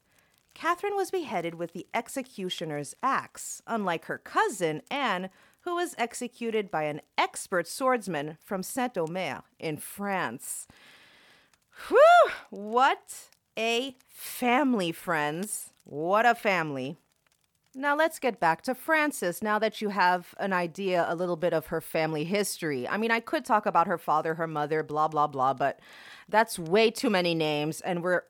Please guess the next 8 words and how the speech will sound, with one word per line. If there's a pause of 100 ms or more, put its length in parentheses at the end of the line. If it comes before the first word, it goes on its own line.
already
confused,
as
is.
If
you're
not
confused,